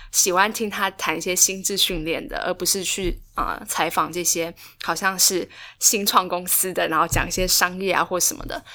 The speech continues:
但是因为我最近对 Patrick Collison 蛮有兴趣的，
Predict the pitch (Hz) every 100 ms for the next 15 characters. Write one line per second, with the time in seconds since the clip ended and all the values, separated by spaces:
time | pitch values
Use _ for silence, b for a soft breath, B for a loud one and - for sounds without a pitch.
0 | B B 294 294 277 269 185 208 196 190
1 | 196 175 - 185 175 180 175 170 143 -
2 | - - - - - -